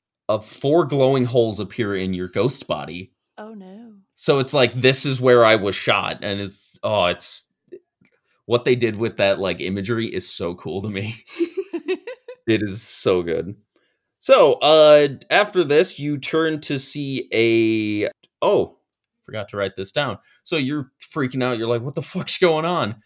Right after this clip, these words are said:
Speaker 1: And, uh, you see kind of a glowing light. You're in this, like, not exactly where you are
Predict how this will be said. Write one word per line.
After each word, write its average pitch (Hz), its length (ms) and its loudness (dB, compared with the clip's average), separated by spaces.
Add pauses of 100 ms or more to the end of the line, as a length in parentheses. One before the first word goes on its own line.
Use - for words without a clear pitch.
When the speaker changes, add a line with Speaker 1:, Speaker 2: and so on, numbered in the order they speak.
(340)
Speaker 1:
And, 165 500 4 (120)
uh, 139 320 4
you 135 200 -4
see 147 200 -10
kind 151 220 -6
of 131 100 -4
a 110 40 -6
glowing 104 420 -4
light. 98 260 -2
You're 113 160 -4
in 98 140 -4
this, - 440 -8
like, 90 260 -6
not 90 240 -4
exactly 92 540 -6
where 90 180 -4
you 90 220 -8
are 92 320 -4